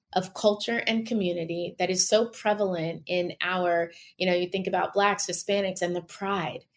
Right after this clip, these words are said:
And that so many people felt like, 'Wow, Carol's Daughter is my brand. We've made it. We've arrived. We have this amazing brand.'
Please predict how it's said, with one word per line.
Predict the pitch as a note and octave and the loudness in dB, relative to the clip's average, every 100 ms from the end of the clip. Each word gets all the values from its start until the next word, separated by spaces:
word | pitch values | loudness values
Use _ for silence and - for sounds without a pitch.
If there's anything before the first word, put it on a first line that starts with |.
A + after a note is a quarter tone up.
| _ _ - | _ _ -2
And | G3+ | 4
that | G#3 G3 | 4 4
so | - B3+ | 4 6
many | C4+ C#4 | 6 4
people | B3+ A3+ A3 G3 | 2 2 4 2
felt | - - G#3 A3 | 2 4 6 6
like, | F#3 F3+ F3 - - | 4 2 0 -2 -16
'Wow, | F3+ F#3+ G3+ F#3+ E3+ | -8 -4 -2 0 0
Carol's | D#3+ G3+ G#3 G#3+ G#3+ | 0 4 6 4 4
Daughter | F#3+ F#3 F#3 | 2 4 4
is | E3+ E3+ | 2 0
my | F3 F3 | -2 -2
brand. | E3+ E3+ C#3+ D3 F3+ - _ _ - | -2 -2 -4 -6 -10 -14 _ _ -2
We've | G3 F3+ | 0 4
made | G3 G3+ | 4 6
it. | G3 F#3 F#3+ | 4 2 0
We've | F#3 | -2
arrived. | F3+ F#3+ F#3 F3 E3+ E3 | 0 2 2 2 -2 0
We | F3+ | 0
have | E3+ - A3+ G#3+ | 0 0 0 0
this | G#3 - | 0 -2
amazing | G3 F#3 F3 F3+ F3 | -2 0 0 -2 -2
brand.' | A3+ A3 F3 E3+ F3+ | -2 0 -2 -4 -6